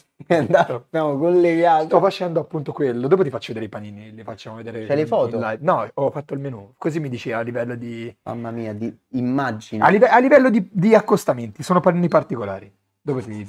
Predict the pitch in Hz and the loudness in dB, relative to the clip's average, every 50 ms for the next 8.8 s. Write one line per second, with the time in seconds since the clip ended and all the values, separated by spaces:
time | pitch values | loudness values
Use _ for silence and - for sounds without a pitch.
0 | - 117 110 135 120 117 104 95 107 92 - - - 123 117 127 131 135 139 139 | -16 -12 -10 -10 -8 -8 -10 -12 -14 -14 -12 -4 -4 -2 0 0 0 0 0 -2
1 | 139 - 160 151 143 131 123 120 107 _ - 113 110 110 123 135 127 117 110 107 | -4 -6 -4 -4 -2 -2 -4 -4 -8 _ -8 -8 -4 -2 -2 0 0 0 -2 -2
2 | 104 _ _ _ _ _ _ _ - 131 127 170 170 180 - - 202 320 - - | -6 _ _ _ _ _ _ _ -10 -6 -4 -2 -4 -4 -4 -2 -4 -4 -4 -4
3 | 123 110 104 190 196 190 165 139 - - _ _ - 170 202 135 - 147 143 147 | -6 -4 2 6 6 6 6 4 0 -6 _ _ -2 0 2 2 2 2 2 0
4 | 196 208 208 196 - - 160 156 151 - _ - 147 147 165 185 190 180 185 185 | 0 0 0 -2 -6 -4 -4 -4 -4 -4 _ -6 -4 -2 -2 -2 -4 -6 -2 -2
5 | 190 170 - 147 151 160 156 156 139 123 131 131 127 - 127 113 110 110 107 104 | -2 -2 -2 -4 -4 -4 -2 -2 -2 -2 -4 -6 -6 -8 -10 -8 -4 -4 -4 -4
6 | 101 101 101 - _ _ _ _ _ _ _ _ _ _ _ _ _ _ _ _ | -4 -6 -12 -18 _ _ _ _ _ _ _ _ _ _ _ _ _ _ _ _
7 | _ _ _ _ _ _ _ _ _ _ _ _ _ _ _ _ _ _ _ _ | _ _ _ _ _ _ _ _ _ _ _ _ _ _ _ _ _ _ _ _
8 | _ _ _ _ _ - - 151 170 - - 160 156 131 107 98 | _ _ _ _ _ -8 -4 -4 -4 -4 -2 -2 -2 -2 -2 -6